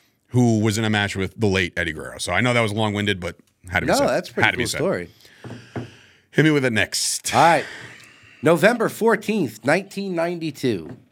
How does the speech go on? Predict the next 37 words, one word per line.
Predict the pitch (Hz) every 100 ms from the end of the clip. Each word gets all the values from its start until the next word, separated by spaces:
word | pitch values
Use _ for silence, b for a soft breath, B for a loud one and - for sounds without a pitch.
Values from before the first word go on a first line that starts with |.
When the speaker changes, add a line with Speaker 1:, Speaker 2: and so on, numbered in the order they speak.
| _ _ _ _ -
Speaker 2:
the | 123
final | 113 - 165 220 220
episode | 156 156 143 151 190 113
of | 90
W | 120 131
W | 127 123 120
F | 127
Saturday | - 127 127 127
Night's | 123 123 -
Main | 110 120
Event, | 104 117 127 -
aired | 117 135 160 151
by | 117 113
Fox, | 113 - 147 101 107 - b b b b b b
was, | 113 120 113
uh, | 120 110
broadcast | 110 127 131 139 120 117
on | 120 117
T | 127
V. | 107 104
Speaker 1:
Mm. | 117 107 101 87
Speaker 2:
Shawn | - - 175 185
Michaels | 180 190 170 117
beat | 151 147
the |
British | 110 143 123
Bulldog | 131 143 147 151 147
to |
win | 127
his | 117 -
first | 143 156 -
ever | 135 143
singles | 139 139 131 127
championship | - 123 131 123 131 131
in | - 104 123 127
the | 87 104
company. | - - 107 101 82 62 -